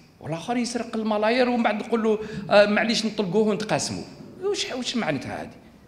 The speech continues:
لا، لا، ي-، يتحاسبوا، لأن، شوف، بلادنا المشكل تاعها البعد الأخلاقي. و-، ولا نحبوا نبنيو دولة قوية، وشغل كلي، آه،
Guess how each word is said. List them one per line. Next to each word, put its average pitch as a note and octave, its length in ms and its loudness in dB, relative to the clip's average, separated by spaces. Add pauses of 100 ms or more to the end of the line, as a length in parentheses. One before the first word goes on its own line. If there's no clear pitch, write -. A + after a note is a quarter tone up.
(680)
لا، G4+ 160 -4
لا، G4+ 60 -2
ي-، E4 400 0
يتحاسبوا، C4+ 340 -2
لأن، B3 420 4
شوف، A3+ 320 2 (500)
بلادنا A#3 480 4
المشكل G#3 380 2
تاعها G3+ 540 -2 (300)
البعد D3+ 380 -2
الأخلاقي. D#3 520 -2 (1400)
و-، A3 320 2
ولا C4+ 280 6
نحبوا B3 360 4
نبنيو G#3 480 4
دولة G3+ 480 2
قوية، G#3+ 420 2 (1040)
وشغل G#3 840 0
كلي، G3+ 540 2
آه، D3+ 1000 0